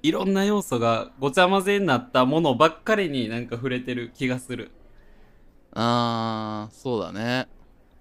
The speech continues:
Speaker 2: そうやんな。言って、いろんなとこに関わったりとか、いろんなもん好きになったりするけどさ。
Speaker 1: うんうんうん。
Speaker 2: あのさ、覚えてんのが、もっと後になるんかな。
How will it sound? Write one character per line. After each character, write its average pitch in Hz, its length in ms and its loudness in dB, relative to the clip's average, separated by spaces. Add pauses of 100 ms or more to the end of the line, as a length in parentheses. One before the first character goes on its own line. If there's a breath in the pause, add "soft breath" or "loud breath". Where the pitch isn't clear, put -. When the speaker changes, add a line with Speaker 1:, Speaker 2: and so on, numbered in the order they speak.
(160)
Speaker 2:
そ - 180 -6
う - 20 0
や 90 100 -2
ん 65 100 -12
な。 107 240 -4
言 113 120 -6
っ - 20 -14
て、 165 460 -2 (760)
い 120 140 -4
ろ 143 120 0
ん 151 140 -6
な 147 100 -2
と 147 140 -4
こ 113 180 -4
に 87 300 -8 (680)
関 101 280 -2
わ 104 80 2
っ 104 60 -4 (120)
た 98 100 -4
り 82 120 -10
と 90 120 -16
か、 65 360 -16
い 101 80 -10
ろ 104 100 -4
ん 107 60 -4
な 110 60 -2
も 104 120 -4
ん 87 60 -10
好 - 120 -20
き 101 120 -12
に 92 80 -8
な 90 100 -10
っ - 40 -20 (120)
た 85 80 -14
り - 60 -18
す - 160 -20
る - 80 -16
け - 100 -20
ど - 160 -20
さ。 - 240 -20 (680)
Speaker 1:
う 127 80 -12
ん - 20 -10
う 120 40 -10
ん 120 40 -10
う 117 400 -10
ん。 113 160 -14 (1080)
Speaker 2:
あ 123 140 -2
の 156 100 -4
さ、 143 340 -2
覚 165 280 0
え 214 40 0
て 208 160 0
ん 208 100 -2
の 101 120 -4
が、 92 320 -8 (160)
も 175 140 -2
っ 262 120 -2
と 98 120 2
後 156 240 -2
に 123 60 -4
な 92 100 -4
る 87 60 -10
ん 82 100 -12
か 71 120 -14
な。 65 60 -16